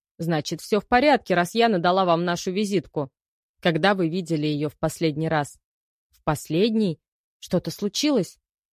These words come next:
«С чего вы взяли?» «Просто, когда задают такой вопрос, ничего хорошего не жди. Так всё-таки...»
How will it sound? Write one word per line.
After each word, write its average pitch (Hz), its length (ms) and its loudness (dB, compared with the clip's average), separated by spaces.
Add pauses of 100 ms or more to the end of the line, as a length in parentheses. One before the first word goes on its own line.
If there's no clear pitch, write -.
(220)
«С - 80 -20
чего 147 260 0
вы 139 140 -6
взяли?» 139 480 -4 (560)
«Просто, 147 380 -6
когда 151 320 -2
задают 165 440 0
такой 175 280 -2
вопрос, 170 440 0
ничего 196 340 -2
хорошего 196 500 0
не 202 180 0
жди. 175 360 -4 (380)
Так - 160 -6
всё-таки...» 196 680 -2